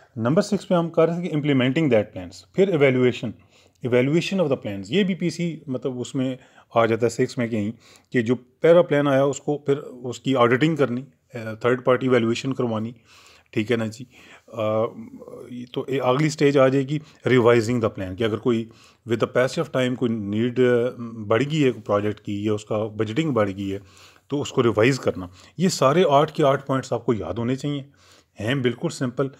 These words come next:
لیکن انتہائی امپورٹنٹ ہیں، ٹھیک ہے جی۔ اور بک کو آپ فالو کریں، چھوٹے چھوٹے پیراگرافز ہیں، آ، وہ کچھ چیزیں آپ کو یاد رہیں گی، جیسے اپورٹ کا ذکر ہوا ہوا ہے۔ وہ کیا ہوتا ہے جی کہ program evaluation and review techniques، پرٹ،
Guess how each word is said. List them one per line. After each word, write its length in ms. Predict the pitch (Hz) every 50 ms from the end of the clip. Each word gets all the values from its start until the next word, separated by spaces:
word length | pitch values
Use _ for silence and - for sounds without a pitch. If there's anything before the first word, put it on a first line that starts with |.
| _ _ _ -
لیکن 260 | 127 131 131 127 131 131 -
انتہائی 520 | 127 113 110 107 107 92 110 127 139 135
امپورٹنٹ 480 | 117 107 92 90 87 87 - - 85 _
ہیں، 60 | _ _ _ _ _ _ _ _ _ _ _ _ _ _ _ _
ٹھیک 180 | - 190 190 196
ہے 60 | 214
جی۔ 120 | 185 196 202 - -
اور 280 | - - - 180 185 165
بک 360 | 151 143 185 190 - - -
کو 160 | - 185 180
آپ 120 | 175 -
فالو 220 | - 151 139 156 175
کریں، 260 | 165 170 165 170 165 160 - _ _ _ _ _ _
چھوٹے 180 | - - 151 151
چھوٹے 160 | 135 156 147
پیراگرافز 580 | - - 131 120 127 135 127 127 131 127 131 -
ہیں، 160 | 131 131 135 135 _ _ - - - - - - _ -
آ، 200 | - - 127 123
وہ 160 | 123 127 120
کچھ 220 | - - 156 151
چیزیں 200 | 151 143 131 143
آپ 140 | 139 127 -
کو 60 | 139
یاد 200 | 127 113 113 117
رہیں 260 | 117 127 156 180 180 151
گی، 100 | 139 120
جیسے 240 | 113 113 - 143
اپورٹ 360 | 127 113 110 131 123 131 131 -
کا 100 | - 131
ذکر 280 | 113 110 104 113 117
ہوا 160 | 110 104 107
ہوا 160 | 104 104 104 98
ہے۔ 40 | 104 - _ _ _ _ _ _ _ _ _ _ _ _ - - 135
وہ 40 | 131
کیا 180 | 107 - 143 147
ہوتا 200 | 143 131 147 139
ہے 40 |
جی 80 | 135 147
کہ 120 | 143 147 139 - 131
program 320 | 113 110 113 120 135 147
evaluation 600 | 143 120 123 117 113 113 117 123 123 - - 165 165 - - - - - - _ -
and 300 | 135 131 123 - 95 95
review 240 | 110 120 120 135 151
techniques، 580 | 131 131 - 107 87 101 98 92 - - - -
پرٹ، 260 | - 139 170 185 -